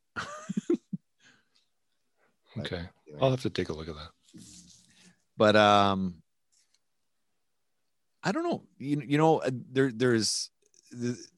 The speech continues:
Speaker 1: I kinda, there's a few things I wanted to talk about 'cause I'm kind of excited to do this again 'cause it's been
Speaker 2: Mm-hmm.
Speaker 1: six weeks. But, um,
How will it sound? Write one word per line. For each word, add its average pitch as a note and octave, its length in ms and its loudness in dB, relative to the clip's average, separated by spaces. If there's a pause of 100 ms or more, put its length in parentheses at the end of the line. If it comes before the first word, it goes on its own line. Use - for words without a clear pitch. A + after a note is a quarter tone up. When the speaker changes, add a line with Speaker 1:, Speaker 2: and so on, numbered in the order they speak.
(560)
Speaker 1:
I G2+ 80 -4
kinda, B2+ 380 -2 (640)
there's B2+ 200 0
a B2 40 2
few G#3 180 -2
things F#3 240 2
I D#3 40 8
wanted C#3+ 300 6
to - 40 -6
talk C3 220 4
about E2 340 0
'cause F#2+ 160 2
I'm F#2+ 180 0
kind A#2+ 220 2
of G2 80 2
excited G2 380 0
to E2 100 -8
do A2 180 -2
this G2+ 200 -4
again D#2+ 560 -10
'cause - 160 -12
it's - 120 -4
been E2 140 0
Speaker 2:
Mm-hmm. - 120 -6 (120)
Speaker 1:
six - 100 -14
weeks. - 360 -12 (1500)
But, G#2+ 400 2 (300)
um, A2 600 4